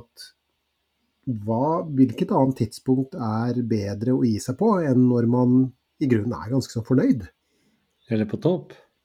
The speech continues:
Speaker 1: Ja, eller, ja, kall det hva du vil. Jeg tenkte jeg skulle være litt beskjeden, ja, da, men, men, eh, <laughs> men, eh, altså, vi har, vi har jo, eh, produsert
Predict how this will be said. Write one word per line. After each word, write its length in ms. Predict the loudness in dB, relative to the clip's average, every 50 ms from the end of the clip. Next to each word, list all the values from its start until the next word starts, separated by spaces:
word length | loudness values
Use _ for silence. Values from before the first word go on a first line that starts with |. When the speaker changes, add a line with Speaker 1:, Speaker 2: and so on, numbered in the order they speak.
| _ _ _ _ _ -6
Speaker 1:
Ja, 240 | -4 -4 -2 0 2
eller, 300 | 2 2 2 2 2 0
ja, 180 | 0 -2 -2 -4
kall 220 | -4 -6 -6 -4
det 80 | 0 0
hva 80 | 2 2
du 60 | 4
vil. 180 | 4 4 6 4
Jeg 100 | 4 4
tenkte 160 | 2 0 0
jeg 60 | 0 0
skulle 160 | 0 2 2
være 60 | 0 0
litt 80 | -2
beskjeden, 380 | -2 -2 -2 -2 -2 -2 -2 0
ja, 60 | 0 0
da, 80 | 0 2
men, 340 | 2 2 2 2 2 0
men, 480 | -2 -2 0 0 0 0 0 0 0 0
eh, 420 | 0 0 0 -2 -2 0 0 0 0 2 2 0 0 -2 -4 -2
<laughs> 120 | 0 2 2
men, 360 | 2 0 -2 -2 -2 -2 -2 -2
eh, 680 | -2 -4 -4 -4 -4 -4 -4 -4 -6 -8 -8 -8 -10
altså, 200 | -8 -4 6 8
vi 80 | 10 10
har, 540 | 10 10 8 10 10 10 8 6 2 -6 -12 _ _ _ _ _ _ _ _ _ _
vi 120 | -4 -2 -2
har 280 | 0 0 -2 -2 -2 0
jo, 600 | 2 4 4 6 6 6 6 6 4 2 0 -4 _ _ _ _ _ _ _ _ _ _ _ _ -10
eh, 380 | -8 -6 -4 -4 -4 -4 -4 -6 -2
produsert 840 | 0 2 2 2 0 0 -2 -2 -2 -2 -4 -6 _ _ -20 -20 _